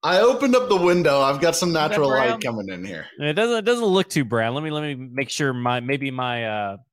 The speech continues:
Speaker 2: brightness on my, uh, computer screen is, is not there, but didn't really look brown. But today, even though the Titans were on bye and they didn't play a football game, we are still have a lot to talk about because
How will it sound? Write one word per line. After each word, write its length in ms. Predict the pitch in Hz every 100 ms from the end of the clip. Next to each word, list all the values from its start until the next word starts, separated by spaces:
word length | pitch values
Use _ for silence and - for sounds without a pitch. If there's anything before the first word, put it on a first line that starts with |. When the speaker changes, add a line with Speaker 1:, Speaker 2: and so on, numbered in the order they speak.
| -
Speaker 2:
brightness 640 | 139 147 147 113 110 - -
on 160 | 120 117
my, 360 | 110 113 107
uh, 360 | 104 104 95 92 _ -
computer 380 | 107 139 120
screen 400 | 107 - 104 95
is, 280 | 95 92 - _ _ _ _ _ _
is 120 | 113 110
not 180 | 110 95
there, 200 | 110 98
but 360 | 90 95 92 95 _ _ -
didn't 240 | 190 190 180
really 200 | 185 156
look 240 | 143 139
brown. 320 | 107 95 92 92 _ _ _ _ _ _ -
But 160 | 196
today, 680 | 226 175 196 220 208 202 185 _ _ _ _
even 280 | 180 226 220
though 140 | 208
the 100 | 190
Titans 420 | 185 175 170 165 147
were 160 | 160
on 180 | 160 147
bye 600 | 127 123 127 127 127 120 - -
and 120 | 110
they 140 | 113 110
didn't 360 | 98 151 139
play 280 | 127 143 135
a 60 | 131
football 420 | 123 - 101 101
game, 400 | 104 104 107 113 _ _ _ _ _ _ _ _ -
we 140 | 156
are 60 | 180
still 400 | - 202 214 208
have 200 | 196 180
a 40 |
lot 200 | 170 160
to 80 | 156
talk 220 | 160 160
about 220 | 143 139 139
because 200 | 147